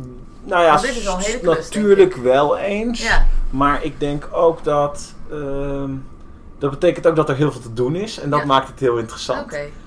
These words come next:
Speaker 1: En
Speaker 2: Ja.
Speaker 1: wij zijn op kantoor wel heel goed om dingen af te kaderen.
Speaker 2: Oh ja, precies.
Speaker 1: En dat past niet zo goed bij mij, want ik heb meer zoiets van, eh, eh, eh,
Speaker 2: Doe het
Speaker 1: heel
Speaker 2: allemaal.
Speaker 1: hoog over
Speaker 2: Ja.
Speaker 1: en niet te veel detail.
Speaker 2: Oh, zo.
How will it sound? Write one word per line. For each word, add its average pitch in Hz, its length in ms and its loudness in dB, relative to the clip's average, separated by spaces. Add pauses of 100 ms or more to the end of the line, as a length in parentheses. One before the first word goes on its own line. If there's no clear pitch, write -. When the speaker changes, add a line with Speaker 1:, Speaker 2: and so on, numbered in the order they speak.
(260)
Speaker 1:
En 151 160 -6 (220)
Speaker 2:
Ja. 123 60 -18
Speaker 1:
wij 151 180 -2
zijn 151 300 -2 (320)
op 143 220 -6
kantoor 143 520 -6
wel 143 260 -2
heel 151 240 -2
goed - 500 -6 (100)
om 135 440 -4
dingen 135 500 -2
af - 160 -8
te - 100 -10
kaderen. - 500 -4 (260)
Speaker 2:
Oh 180 80 -14
ja, 131 120 -14 (260)
precies. - 220 -18
Speaker 1:
En 131 180 -6
dat 123 200 -4
past 156 200 0
niet 156 160 -4
zo 151 80 -8
goed 131 200 -6
bij 113 140 -4
mij, 120 340 0
want 135 220 -2
ik - 200 -8
heb 120 240 -6 (120)
meer 120 220 -8
zoiets 117 360 -10
van, 117 300 -8
eh, 113 60 -12
eh, 110 260 -10
eh, 107 80 -12 (1040)
Speaker 2:
Doe 190 100 -10
het 190 120 -10
Speaker 1:
heel 139 100 0
Speaker 2:
allemaal. 139 200 4
Speaker 1:
hoog 135 220 2
over 135 500 4
Speaker 2:
Ja. - 120 -2
Speaker 1:
en 127 100 -6
niet 139 120 -2
te - 60 -12
veel 120 180 -2
detail. 117 440 0 (160)
Speaker 2:
Oh, 208 180 -2
zo. 196 160 -14